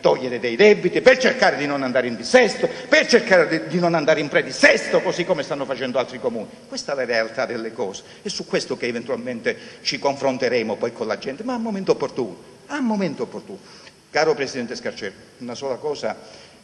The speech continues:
perché in questa assise sto sentendo parlare spesso di tribunale. Vedete, questo sindaco,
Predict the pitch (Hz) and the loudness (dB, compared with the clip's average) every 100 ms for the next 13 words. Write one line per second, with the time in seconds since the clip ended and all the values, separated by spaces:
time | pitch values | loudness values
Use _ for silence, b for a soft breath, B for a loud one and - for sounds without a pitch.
0 | _ _ _ 117 113 123 123 123 113 - | _ _ _ -20 -8 -6 -6 -6 -8 -6
1 | 117 - 117 - 117 127 113 107 113 110 | -6 -4 -8 -8 -8 -8 -6 -6 -4 -4
2 | 107 104 98 - 107 - - - - _ | -4 -4 -6 -8 -8 -8 -12 -16 -20 _
3 | _ - 123 120 107 95 92 85 - _ | _ -16 -14 -12 -14 -14 -16 -20 -20 _
4 | _ B B B B - 247 233 220 151 | _ B B B B -8 -6 -6 -6 -6
5 | - 113 101 90 90 95 | -6 -10 -10 -10 -10 -12